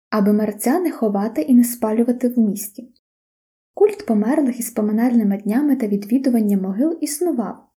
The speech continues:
але це робилося для того, аби задобрити покійника, щоб той не хотів виходити з гробівця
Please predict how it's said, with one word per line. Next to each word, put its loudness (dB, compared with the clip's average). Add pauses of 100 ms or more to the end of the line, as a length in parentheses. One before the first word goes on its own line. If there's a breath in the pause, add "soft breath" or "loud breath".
(100)
але -2
це 0
робилося 2
для -8
того, -6 (360)
аби 0
задобрити -2
покійника, -10 (420)
щоб -8
той 0
не 4
хотів -2
виходити -4
з -6
гробівця -4